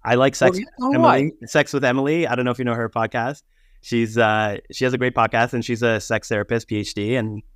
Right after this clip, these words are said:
Speaker 1: yeah, it's, it, uh, you could go into all about it, but basically, uh, we're designed to have,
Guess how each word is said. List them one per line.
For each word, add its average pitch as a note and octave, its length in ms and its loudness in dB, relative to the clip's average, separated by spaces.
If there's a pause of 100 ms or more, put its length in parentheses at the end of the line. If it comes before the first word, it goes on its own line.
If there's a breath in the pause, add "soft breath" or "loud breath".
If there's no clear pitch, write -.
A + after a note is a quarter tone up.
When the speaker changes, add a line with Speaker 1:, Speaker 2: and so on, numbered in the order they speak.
(120)
Speaker 1:
yeah, C3+ 240 2
it's, G2+ 260 -10
it, A2 180 -6 (120)
uh, G#2+ 320 0 (300)
you A#2 60 -12
could C3 120 0
go C#3 140 4
into C3 180 -4
all C3 160 2
about B2 240 2
it, A2 120 -4
but A#2 120 -2
basically, C#3 600 0 (360)
uh, A2 440 0 (360)
we're B2+ 180 2
designed A#2+ 360 0
to C3 80 -4
have, A#2+ 260 0